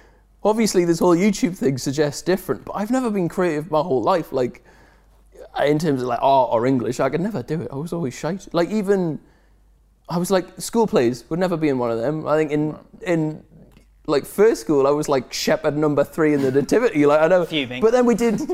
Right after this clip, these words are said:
Speaker 1: a big tour of the U K. So
Speaker 2: Yeah.
Speaker 1: I, I, with YouTube, I think it just makes you realise, eh, whatever you put your mind to, you can, you can get sorted.
Speaker 2: Yeah. Uh, in terms of, like, life lessons of the
Speaker 1: Mm.
Speaker 2: last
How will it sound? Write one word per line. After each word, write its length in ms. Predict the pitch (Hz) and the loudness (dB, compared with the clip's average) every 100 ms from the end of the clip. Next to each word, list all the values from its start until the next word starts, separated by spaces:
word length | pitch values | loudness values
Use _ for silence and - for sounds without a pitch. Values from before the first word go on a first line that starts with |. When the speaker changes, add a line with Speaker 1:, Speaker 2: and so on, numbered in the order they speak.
| - | -6
Speaker 1:
a 160 | 190 214 | -4 0
big 240 | 226 208 - - - | 2 0 -2 -20 -4
tour 220 | 233 214 | 2 4
of 80 | 208 | 4
the 80 | 214 | 2
U 140 | 208 | 0
K. 420 | 196 269 349 254 208 | 0 2 2 0 -2
So 160 | 214 | -2
Speaker 2:
Yeah. 240 | 226 285 - | 0 -2 -4
Speaker 1:
I, 200 | 208 208 - | -2 -2 -4
I, 140 | - 214 214 | -4 -2 0
with 220 | 202 196 | 0 2
YouTube, 340 | 233 - 170 | -2 -2 0
I 80 | 151 | 2
think 140 | 156 143 | 2 0
it 60 | |
just 220 | 139 139 | -4 -6
makes 220 | 147 143 143 | -4 -4 -2
you 80 | |
realise, 460 | 139 139 135 131 - _ 92 | 0 2 0 -2 -10 _ -14
eh, 120 | 85 - | -14 -12
whatever 280 | - 285 285 | -8 -6 -6
you 60 | 196 | -6
put 160 | 233 | -4
your 80 | 160 | -4
mind 200 | 147 156 | -4 -4
to, 120 | 139 | -4
you 80 | 214 | -6
can, 140 | - 143 143 _ _ _ _ _ | -8 -12 -12 _ _ _ _ _
you 80 | 240 | -14
can 80 | 156 | -14
get 200 | - - | -18 -18
sorted. 360 | - 95 107 - | -18 -16 -18 -12
Speaker 2:
Yeah. 220 | 143 131 - _ _ - | -10 -10 -12 _ _ -2
Uh, 260 | 175 180 196 | -2 -2 -2
in 60 | |
terms 180 | 220 233 | 0 0
of, 80 | 233 | 2
like, 160 | 214 147 | 2 2
life 280 | 165 170 160 | 0 -2 -4
lessons 380 | 151 - 139 127 | -8 -6 -8 -8
of 100 | 120 | -6
the 80 | |
Speaker 1:
Mm. 80 | 135 | -2
Speaker 2:
last 580 | 131 131 131 - - - | 0 0 -2 -6 -20 -20